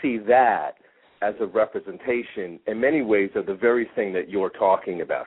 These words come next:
here, in that sense, as a, as a, as an evolution in society, in that sense of not being so insanely ridiculous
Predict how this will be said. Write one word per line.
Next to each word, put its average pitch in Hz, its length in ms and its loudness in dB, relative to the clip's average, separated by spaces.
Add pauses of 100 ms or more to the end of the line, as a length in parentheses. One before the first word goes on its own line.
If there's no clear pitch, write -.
here, 62 260 -10 (640)
in 90 140 0
that 87 160 0 (120)
sense, 78 260 -2 (160)
as 95 220 2
a, 85 240 2
as 98 120 2
a, 95 120 0 (140)
as 101 100 0
an 101 100 0
evolution 127 640 0
in 90 140 -10 (120)
society, 104 600 -6 (300)
in 92 100 -8
that 87 160 -4 (100)
sense 92 200 -2
of - 120 -4
not 110 400 -2
being 98 280 -4 (120)
so 92 320 4 (800)
insanely 139 760 2
ridiculous 110 640 0